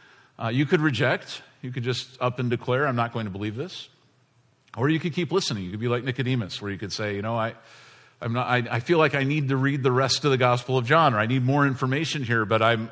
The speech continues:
I'm, my heart is open." My only coaching to you or warning to you, if you choose option four there, is to not use that as a politically correct way to just ignore him.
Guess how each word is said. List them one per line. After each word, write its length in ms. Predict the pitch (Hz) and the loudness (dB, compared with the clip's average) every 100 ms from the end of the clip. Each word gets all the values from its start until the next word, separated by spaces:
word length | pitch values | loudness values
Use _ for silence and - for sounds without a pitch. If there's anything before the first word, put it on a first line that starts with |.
| - | -4
I'm, 180 | 120 117 | -4 0
my 140 | 117 | -2
heart 220 | 101 139 | 0 0
is 100 | 113 | 0
open." 380 | 117 110 92 - - _ _ _ _ _ - | -2 -4 -8 -18 -20 _ _ _ _ _ 0
My 100 | 135 | 2
only 640 | 160 202 202 185 170 147 - _ _ _ _ - | 2 0 0 0 -2 -6 -14 _ _ _ _ -10
coaching 520 | - 160 135 135 123 | -2 -2 0 -2 -2
to 120 | 123 | -4
you 260 | 104 110 160 | -4 -2 -4
or 100 | 104 | -4
warning 360 | 120 135 127 | -2 0 -2
to 120 | 104 98 | -4 -8
you, 400 | 90 92 107 113 _ - - _ - | -6 -6 -8 -10 _ -20 -20 _ -8
if 180 | 123 123 | -6 -4
you 100 | 123 | -4
choose 380 | - 156 151 127 | 0 2 2 0
option 420 | 135 139 - 131 | -2 -2 -4 -6
four 460 | - 160 151 135 | -6 -4 0 0
there, 440 | 113 90 87 90 120 | 0 -2 -4 -6 -6
is 180 | 123 123 | -4 -4
to 100 | - | -2
not 320 | 131 135 170 151 | 2 2 2 0
use 260 | 151 131 | -2 0
that 340 | 123 123 127 - | 2 2 2 0
as 260 | 120 110 | -4 -2
a 420 | 110 107 107 104 113 - _ _ _ _ _ _ _ _ _ - | -2 -2 -2 -4 -8 -12 _ _ _ _ _ _ _ _ _ -8
politically 520 | 135 147 156 139 143 | -2 0 0 -2 -6
correct 520 | - 135 131 143 - | -4 0 0 0 -4
way 340 | 120 127 117 | 0 2 0
to 160 | 113 120 | -2 -6
just 320 | 98 110 - | -6 -6 -6
ignore 400 | 104 95 107 107 | -8 -8 -8 -8
him. 220 | 90 - | -10 -14